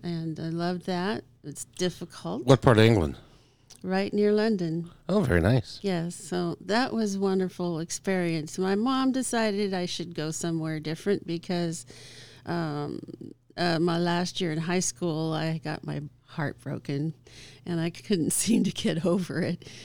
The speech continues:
Speaker 1: So she thought it would be a good idea to give her a big change. And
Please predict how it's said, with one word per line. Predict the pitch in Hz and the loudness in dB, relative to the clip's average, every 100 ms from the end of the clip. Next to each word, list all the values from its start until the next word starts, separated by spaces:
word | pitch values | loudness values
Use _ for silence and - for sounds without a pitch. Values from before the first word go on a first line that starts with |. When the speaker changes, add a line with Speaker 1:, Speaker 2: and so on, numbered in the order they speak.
| - - | -20 -4
Speaker 1:
So | 196 190 | 0 2
she | - 214 | 4 2
thought | 202 180 175 87 | 2 2 2 2
it | 190 190 | 6 6
would | 185 | 6
be | 180 185 175 | 4 2 2
a | 165 | 0
good | - 196 208 | -2 2 4
idea | 185 180 170 165 160 160 | 4 2 2 0 2 0
to | - | -4
give | 156 190 175 | -4 0 0
her | 170 | 0
a | 147 | -2
big | 165 175 170 | -2 -4 -4
change. | - 160 151 147 156 | -2 -2 0 -2 -2
And | 160 160 | 0 0